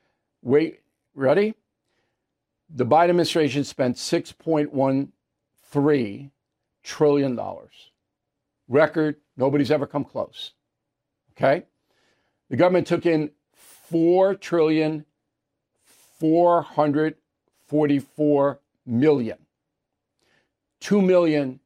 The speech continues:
deficit in the hole. Now, Biden goes out and says, "I'm the deficit cutter."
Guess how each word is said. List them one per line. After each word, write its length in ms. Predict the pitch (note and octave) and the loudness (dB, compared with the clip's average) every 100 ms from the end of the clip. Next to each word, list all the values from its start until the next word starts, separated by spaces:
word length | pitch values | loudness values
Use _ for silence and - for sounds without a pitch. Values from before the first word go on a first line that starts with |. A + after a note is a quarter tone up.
| _ - | _ -14
deficit 640 | G2 C#3+ - B2+ - A#2+ A#2 _ _ _ _ - | -2 -2 -2 -10 -10 -10 -10 _ _ _ _ -8
in 160 | B2+ | -4
the 80 | A#2+ | -2
hole. 320 | G2 G#2+ - _ _ _ _ _ _ _ | -4 -8 -10 _ _ _ _ _ _ _
Now, 140 | C3 | -2
Biden 320 | A#2 E3 F#3 | 2 2 2
goes 180 | F3+ E3 | 0 2
out 140 | D#3 D3+ | 0 -2
and 80 | |
says, 80 | A#2+ | -2
"I'm 180 | D3+ D3+ | -2 -2
the 80 | D3 | -2
deficit 480 | D#3 D3 B2+ - - | -2 -4 -6 -18 -12
cutter." 300 | B3 A2+ | -10 -10